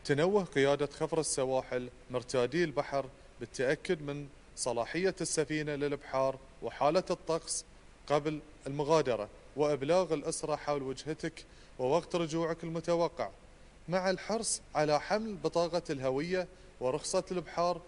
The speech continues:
وشهادة التسجيل الغارب، بالإضافة للالتزام باشتراطات السلامة،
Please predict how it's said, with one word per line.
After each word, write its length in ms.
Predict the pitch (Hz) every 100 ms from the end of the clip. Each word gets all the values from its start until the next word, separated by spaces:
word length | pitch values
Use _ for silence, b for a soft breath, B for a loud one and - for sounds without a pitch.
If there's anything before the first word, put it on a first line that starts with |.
| - -
وشهادة 500 | 120 139 127 139 156
التسجيل 640 | 151 - 156 127 147 160 147
الغارب، 440 | 139 175 160 117 - B B B -
بالإضافة 580 | 151 156 143 165 160 151
للالتزام 640 | 139 131 - 127 156 175
باشتراطات 680 | 151 - 131 123 143 170 180
السلامة، 600 | 170 160 147 143 139 143